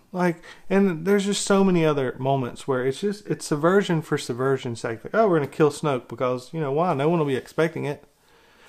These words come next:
It doesn't really do anything for the story. It changes the title before Kylo's name, but outside that, it doesn't really do anything. It doesn't affect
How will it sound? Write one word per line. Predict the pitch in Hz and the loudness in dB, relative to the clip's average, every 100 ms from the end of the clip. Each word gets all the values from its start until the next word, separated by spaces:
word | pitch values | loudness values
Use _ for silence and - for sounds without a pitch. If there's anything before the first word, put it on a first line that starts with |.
| - | 0
It | 226 | 4
doesn't | 254 | 6
really | 175 190 147 | 6 4 2
do | 117 123 190 156 | 2 2 4 4
anything | 123 117 127 123 | 2 -2 -4 -4
for | 120 | -6
the | 110 | -4
story. | - 208 123 131 156 - _ - - - | 2 4 4 -2 -8 -16 _ -20 -18 -6
It | 139 | -4
changes | - 175 190 175 160 | 0 2 4 6 4
the | 135 135 | 2 -2
title | - 165 170 143 123 | 2 2 2 2 -2
before | 120 131 127 | -4 -4 -4
Kylo's | - 135 131 120 | 0 0 0 0
name, | 165 185 151 | 0 0 0
but | |
outside | 160 170 - 139 | 0 -2 -2 -4
that, | 175 | -2
it | 165 | -2
doesn't | 135 131 | -2 0
really | 151 131 | 0 0
do | 110 151 | 0 0
anything. | 165 131 135 | 0 -2 -4
It | 139 | -4
doesn't | 147 127 | -4 -4
affect | 113 - - 170 170 - | -6 -8 0 0 0 -10